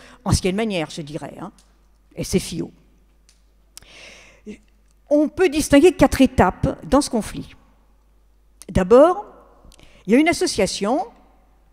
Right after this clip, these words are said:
très implantée dans le quartier, association d'origine catholique, l'association populaire des familles, qui est, que vous connaissez peut-être aujourd'hui sous le nom de Confédération syndicale du cadre de vie, qui est maintenant d'ailleurs devenue du,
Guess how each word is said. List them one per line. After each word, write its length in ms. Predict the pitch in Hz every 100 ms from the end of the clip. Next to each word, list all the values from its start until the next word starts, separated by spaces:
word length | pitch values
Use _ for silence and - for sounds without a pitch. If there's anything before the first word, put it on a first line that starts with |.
| _
très 240 | - 359
implantée 400 | 330 247 233 269
dans 100 | 226
le 60 | 185
quartier, 880 | - - - 202 214 285 392 440 - -
association 460 | - 262 254 320
d'origine 400 | 247 220 202 285
catholique, 580 | 262 214 170 170 269 - 466 _ _ _ _ _ _ _ _ 185
l'association 520 | 208 302 294 - 311
populaire 680 | 277 - 247 247 247 240
des 120 | 233 196
familles, 500 | - 180 208 415 494
qui 100 | 226
est, 80 | 185 _ _ _ _
que 60 | 202
vous 140 | 208
connaissez 380 | 302 349 - 320
peut-être 380 | 247 240 220 214
aujourd'hui 540 | 196 196 180 214 302 - - -
sous 240 | - - 254
le 140 | 254
nom 240 | 247 254
de 100 | 233
Confédération 840 | 208 233 - 233 226 208 - 247 226
syndicale 720 | - 185 185 - 208 202 165 - _ 151
du 160 | 160
cadre 320 | - 208 190
de 100 | 165
vie, 280 | 165 214 320 - _ _
qui 100 | 147
est 20 |
maintenant 260 | 151 156 208
d'ailleurs 240 | 165 175
devenue 320 | 165 151 175 202
du, 220 | -